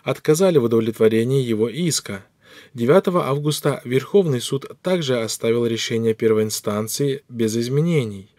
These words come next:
Холов был объявлен в розыск таджикскими правоохранительными органами по подозрению в связях с группой двадцать четыре в две тысячи пятнадцатом году.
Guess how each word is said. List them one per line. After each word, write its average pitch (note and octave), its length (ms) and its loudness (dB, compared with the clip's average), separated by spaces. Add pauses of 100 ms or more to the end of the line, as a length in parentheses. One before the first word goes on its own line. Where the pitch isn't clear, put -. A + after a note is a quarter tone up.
(360)
Холов G3 320 4
был F3 140 2
объявлен D3+ 420 6
в C3 40 0
розыск B2+ 500 0
таджикскими C3 520 -4
правоохранительными A#2 840 -2
органами A2+ 640 0 (300)
по C3 100 -2
подозрению B2 580 4
в D#3 60 -8
связях A#2+ 540 0
с B2 120 -8
группой A#2 360 2
двадцать A2+ 320 0
четыре A2+ 380 -2
в A#2+ 100 -4
две A2 140 -2
тысячи A2+ 400 -6
пятнадцатом A#2+ 640 -6
году. D3+ 500 2